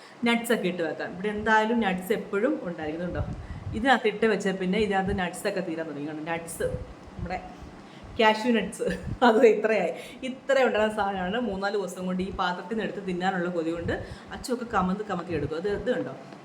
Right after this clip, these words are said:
ഇതാകുമ്പോൾ ഒരെണ്ണം മാത്രമായിട്ട് നമുക്കിങ്ങനെ തുറന്നെടുക്കാം. അപ്പോൾ എന്തേ ഇങ്ങനെ കണ്ടോ, ഇത് ഒരെണ്ണം മാത്രമായിട്ടേ കിട്ടത്തുള്ളൂ. അതായത്, ആ, ബാക്കിയൊന്നും ഓപ്പൺ ആകത്തില്ല, ഈ ഒരെണ്ണം മാത്രം. അങ്ങനെ കണ്ടോ, കൊള്ളാം അല്ലേ? സംഭവം കൊള്ളാം.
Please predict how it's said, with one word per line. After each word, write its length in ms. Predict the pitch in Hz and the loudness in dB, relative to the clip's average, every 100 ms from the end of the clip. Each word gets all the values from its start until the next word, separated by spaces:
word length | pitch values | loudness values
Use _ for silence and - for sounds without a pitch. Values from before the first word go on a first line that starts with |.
| - | 0
ഇതാകുമ്പോൾ 260 | 254 262 254 | 2 2 4
ഒരെണ്ണം 340 | 247 277 277 247 | 4 4 4 4
മാത്രമായിട്ട് 400 | 226 214 220 214 | 4 2 0 0
നമുക്കിങ്ങനെ 420 | 196 190 190 262 - - | -4 -4 -2 -2 -4 -2
തുറന്നെടുക്കാം. 500 | 208 196 170 147 135 - - - - - - - - | 0 0 0 -4 -6 -10 -12 -14 -16 -14 -14 -12 -10
അപ്പോൾ 140 | 220 | -8
എന്തേ 160 | 208 185 180 - - - - - - - - - - | -4 -4 -6 -8 -10 -10 -16 -18 -16 -16 -14 -12 -8
ഇങ്ങനെ 200 | 160 - - - - - - - - - | -8 -10 -10 -4 -2 0 -2 -4 -4 -4
കണ്ടോ, 200 | 190 - - | -4 -6 0
ഇത് 100 | 240 | 0
ഒരെണ്ണം 240 | 214 220 208 | 2 0 0
മാത്രമായിട്ടേ 320 | 185 175 170 151 | 0 0 0 -2
കിട്ടത്തുള്ളൂ. 380 | 151 147 147 - - - - - | -4 -8 -8 -10 -12 -10 -6 -4
അതായത്, 320 | 233 226 302 320 226 | -4 -4 -4 -6 -4
ആ, 100 | 226 | 2
ബാക്കിയൊന്നും 460 | 233 240 240 254 233 196 | 4 4 2 -2 0 -2
ഓപ്പൺ 200 | 202 185 | 0 0
ആകത്തില്ല, 520 | 175 170 170 330 - - - - - | -2 -4 -4 -4 -6 -14 -18 -16 -2
ഈ 100 | 262 | 2
ഒരെണ്ണം 320 | 180 151 139 131 | 2 2 -4 -8
മാത്രം. 240 | - - - - - - | -10 -10 -12 -16 -10 -4
അങ്ങനെ 260 | 180 - - - - - - | -4 -4 -6 -10 -16 -14 -8
കണ്ടോ, 180 | 156 - - | -8 -8 0
കൊള്ളാം 220 | 233 170 | 2 4
അല്ലേ? 220 | 185 202 | 4 2
സംഭവം 420 | 180 196 190 185 180 | 2 0 0 2 2
കൊള്ളാം. 240 | 165 160 | 0 -2